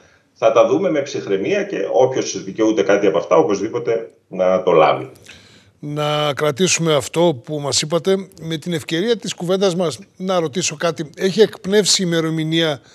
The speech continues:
Speaker 2: ή έχει δοθεί παράταση σε ό,τι αφορά το, το θέρμανσης, αυτό που, ε, και η τηλεθέρμανση, οι δικαιούχοι, η ημερομηνία ήταν δεκαπέντε Μαρτίου. Έχει αλλάξει κάτι;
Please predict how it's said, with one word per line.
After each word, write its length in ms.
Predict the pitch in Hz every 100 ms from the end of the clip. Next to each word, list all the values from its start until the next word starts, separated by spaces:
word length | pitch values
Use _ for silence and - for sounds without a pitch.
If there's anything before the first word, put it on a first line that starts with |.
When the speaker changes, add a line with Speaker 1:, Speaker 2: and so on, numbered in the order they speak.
| _ _ _ -
Speaker 2:
ή 200 | 202 214
έχει 180 | 175
δοθεί 280 | 165 165 170
παράταση 640 | 156 165 160 160 147 147 135
σε 120 | -
ό,τι 140 | 170
αφορά 360 | 165 - 165 165
το, 360 | 170 160 151 135 - - - _ -
το 120 | 156
θέρμανσης, 800 | - 196 185 151 120 131 120 131
αυτό 300 | 120 - 165
που, 440 | 165 160 143 143 156 151
ε, 40 | 160 - -
και 120 | - 185
η 100 | 175
τηλεθέρμανση, 800 | 180 170 151 175 180 170 -
οι 200 | 170 160
δικαιούχοι, 580 | 147 143 143 156 175 185
η 80 | 175 160 - - _ _
ημερομηνία 560 | 160 160 156 156 180
ήταν 180 | 202 196
δεκαπέντε 460 | 190 185 156 202 190
Μαρτίου. 420 | 190 165 208 151
Έχει 220 | 151 147
αλλάξει 320 | 156 160 - -
κάτι; 500 | 170 180 202 127